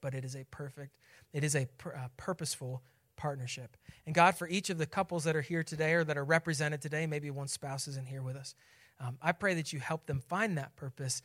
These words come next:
and to chase after it together so they can experience the greatest level of intimacy that you've designed for them. Uh, for people in the room that may be looking for that partner one day,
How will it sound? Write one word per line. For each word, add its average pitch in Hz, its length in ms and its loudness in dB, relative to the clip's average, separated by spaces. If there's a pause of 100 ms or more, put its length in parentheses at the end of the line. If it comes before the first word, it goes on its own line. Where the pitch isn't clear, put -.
(220)
and 135 140 -4
to - 80 -8
chase - 460 0
after 165 280 0
it 139 120 -4
together 135 340 -4
so 143 160 -4
they 143 120 -2
can 147 140 -6
experience 208 760 0
the 180 100 -2
greatest 156 380 2
level 143 260 -4
of 156 80 -2
intimacy 139 520 -4
that 147 200 -10
you've 139 120 -10
designed 135 420 -10 (320)
for 180 240 0
them. 123 240 -4 (1000)
Uh, 135 40 -8
for 165 120 -2
people 190 280 2
in 185 60 4
the 180 80 4
room 202 180 6
that 190 100 2
may 175 140 8
be 175 100 6
looking 196 480 6
for 170 240 6
that 143 300 4
partner 127 540 -4 (340)
one 143 260 2
day, 120 320 0